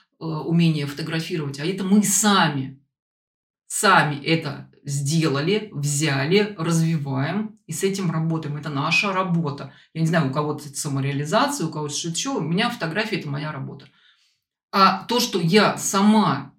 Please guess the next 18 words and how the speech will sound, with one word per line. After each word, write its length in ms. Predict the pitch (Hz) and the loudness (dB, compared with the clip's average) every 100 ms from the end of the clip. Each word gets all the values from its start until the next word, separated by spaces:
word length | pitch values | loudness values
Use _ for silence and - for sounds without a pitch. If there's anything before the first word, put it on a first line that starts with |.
| - | -12
сделала, 880 | - - 165 180 196 143 127 - - | -8 -4 2 6 6 6 0 -6 -6
сама 420 | - 185 190 156 | -2 0 2 2
создала 720 | - 151 151 175 175 147 - | -2 -6 -4 -2 0 -2 -2
с 180 | - - | -8 -2
нуля, 500 | 175 190 165 139 131 | 0 2 2 0 -4
и 60 | 147 | -4
вот 200 | 147 143 | -4 -2
до 120 | 180 170 | -2 -2
того, 360 | 147 160 151 | -2 -4 -4
как 220 | - 135 | -6 -8
я, 340 | 156 147 - - | -6 -4 -6 -10
в 60 | - | -12
каком 360 | - 156 135 | -10 -6 -6
состоянии 640 | 131 151 175 170 160 151 147 | -6 -4 0 2 2 0 -4
фотографа 520 | - 170 175 156 139 | -4 -2 0 0 -2
я 120 | 165 156 | -2 -2
сейчас 380 | - 160 - | -2 -2 -4
являюсь, 480 | 151 165 247 285 - | -4 -4 -2 -4 -8